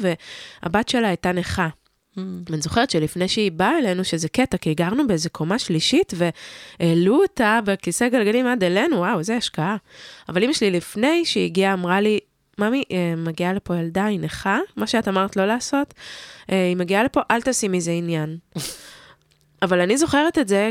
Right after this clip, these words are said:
Speaker 1: כרגע מכונן בחיי,
Speaker 2: Mm.
Speaker 1: לא עשיתי מזה עניין. אז אני רגע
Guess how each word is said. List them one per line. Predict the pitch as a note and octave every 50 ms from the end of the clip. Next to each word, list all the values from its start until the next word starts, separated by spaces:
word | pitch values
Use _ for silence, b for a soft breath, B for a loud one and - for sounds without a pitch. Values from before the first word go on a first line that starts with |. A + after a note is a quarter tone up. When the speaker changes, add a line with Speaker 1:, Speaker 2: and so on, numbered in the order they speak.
| - -
Speaker 1:
כרגע | - F#3+ E3+ F3 F#3 G3 A#3+ B3+
מכונן | A#3 G3+ - - E3+ F3+ G3 A3+ B3 B3+
בחיי, | C#4+ C#4+ - G3+ F3 E3 D#3 D#3 D#3 D#3 F#3+
Speaker 2:
Mm. | F#3+ F3 E3 E3 E3+
Speaker 1:
לא | G#3 C4+
עשיתי | E4+ F4+ - F4 - F4+
מזה | E4 D#4 D4 A#3+ A3 A3+
עניין. | G#3+ G#3 G#3 A3 A3+ A3 F3+ D#3 D3+ D3 D3+ D#3 _ _ _ _ _ _ _ _ _ _ -
אז | E3 E3 F3
אני | F3 F#3 F#3+
רגע | G3+ A3+ A3 A#3+